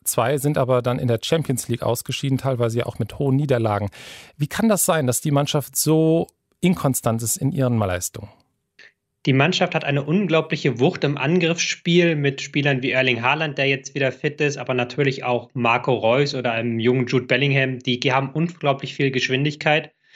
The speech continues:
Speaker 2: Sie ist aber gerade defensiv noch nicht gefestigt. Das zeigt die hohe Anzahl an Gegentoren in der Bundesliga, aber auch, wie man in der Champions League aufgetreten ist. Da hat man ja gra-,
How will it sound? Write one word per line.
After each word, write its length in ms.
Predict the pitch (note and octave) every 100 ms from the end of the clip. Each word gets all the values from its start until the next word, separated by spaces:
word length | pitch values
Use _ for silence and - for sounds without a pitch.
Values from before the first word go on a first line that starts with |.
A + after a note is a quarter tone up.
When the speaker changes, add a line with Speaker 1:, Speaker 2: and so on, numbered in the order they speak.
| - -
Speaker 2:
Sie 140 | -
ist 100 | D3
aber 160 | E3+ D3+
gerade 380 | C3 C3 E3 D#3
defensiv 640 | - C#3+ - C3 B2 B2
noch 80 | A#2
nicht 260 | A#2+ A#2+
gefestigt. 720 | - - A#2 A2+ - G#2 - A#2+
Das 160 | A#2
zeigt 320 | - B2 C#3
die 80 | C3
hohe 240 | A#2+ C#3 B2+
Anzahl 380 | C3+ C3+ B2+
an 160 | B2+ B2
Gegentoren 560 | B2 C3+ C#3 C#3 C3+ C3
in 80 |
der 80 | A#2+
Bundesliga, 640 | A2+ C3 D3 - D#3+ D3+ B2
aber 240 | B2 A#2
auch, 260 | C3 D3 - - - -
wie 80 | -
man 160 | C3+ C#3+
in 80 | C3+
der 180 | C3+
Champions 220 | C3+ E3 F3+
League 160 | C3+
aufgetreten 520 | C3+ C3 C3+ C3+ C3
ist. 200 | C3+ C#3
Da 100 | C3+
hat 160 | A#2+ -
man 120 | C#3
ja 120 | C3
gra-, 580 | B2+ B2+ C3 B2+ C3+ C3